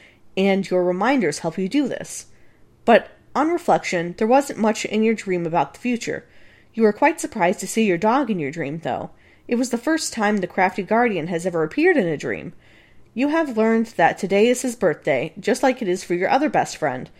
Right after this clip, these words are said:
You have always wondered about this, and never had a chance to throw him a party and bake him a cake. Now you can. But if you do, it seems you will need a lot of candles.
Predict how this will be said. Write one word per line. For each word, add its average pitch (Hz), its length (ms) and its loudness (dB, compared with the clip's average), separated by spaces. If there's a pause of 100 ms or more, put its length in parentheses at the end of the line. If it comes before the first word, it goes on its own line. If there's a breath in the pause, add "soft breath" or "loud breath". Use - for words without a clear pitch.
(400 soft breath)
You 214 120 2
have 226 140 4
always 285 300 2
wondered 233 280 2
about 151 280 2
this, 160 360 -4
and 175 100 -4
never 254 240 2
had 202 220 0
a 190 40 -14
chance 160 360 -6
to 180 160 -2
throw 214 300 0
him 214 120 -2
a 170 80 0
party 214 400 0
and 170 140 -4
bake 156 180 -2
him 170 120 -8
a 165 40 -6
cake. - 400 -2 (380 soft breath)
Now 311 100 2
you 302 160 2
can. 330 420 -2 (520)
But 269 100 4
if - 140 0
you 226 80 0
do, 202 420 2
it 175 160 -2
seems 262 340 -2
you 220 80 -2
will 190 120 2
need 185 280 -2 (340)
a 170 100 0
lot 160 520 0
of 151 160 -6
candles. 123 640 -6